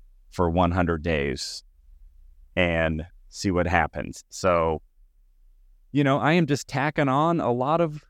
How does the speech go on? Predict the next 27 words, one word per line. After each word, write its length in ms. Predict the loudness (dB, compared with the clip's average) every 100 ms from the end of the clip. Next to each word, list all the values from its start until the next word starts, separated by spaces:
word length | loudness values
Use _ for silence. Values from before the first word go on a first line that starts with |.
| -16 -2
goals 760 | 0 2 2 0 -6 -12 -14 -6
this 420 | -4 -2 -6 -12 -14
year. 480 | -4 0 2 2 2
I, 160 | 2 0
I 80 | 0
never 260 | 2 2
do 360 | 2 2 2 0
New 120 | 0
Year's 260 | 2 0 2
resolutions. 880 | 0 0 0 -2 0 0 0 -2 -6
I 120 | -2 0
just 280 | 0 -4
figure, 560 | -4 0 0 0 -2 -8 -6
you 120 | 0
know, 140 | 0
if 80 | 0
something's 340 | -2 -4 -6
worth 240 | -2 -2 0
doing, 460 | -2 0 0 -2 -6 -10
it's 220 | -10 -4
worth 180 | -4 -2
starting 400 | 0 2 2 0
right 240 | 0 0
now. 340 | 0 0 -2 -6 -10
I 80 | -4
don't 240 | -2 -2 -4
wait 460 | -4 -4 -4 -12